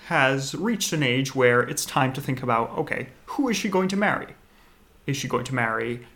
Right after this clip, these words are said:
you know, a foreign king? Is she going to marry a local Median lord? Is she going to marry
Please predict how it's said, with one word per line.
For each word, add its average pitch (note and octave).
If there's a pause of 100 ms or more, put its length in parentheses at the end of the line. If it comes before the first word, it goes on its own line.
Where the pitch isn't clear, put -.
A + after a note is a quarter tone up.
you C#3+
know, A#2
a -
foreign -
king? A3
Is E3+
she -
going -
to C#3
marry A2
a A#2
local -
Median F#3+
lord? F3+ (320)
Is B2+
she C3+
going B2
to A#2+
marry A2+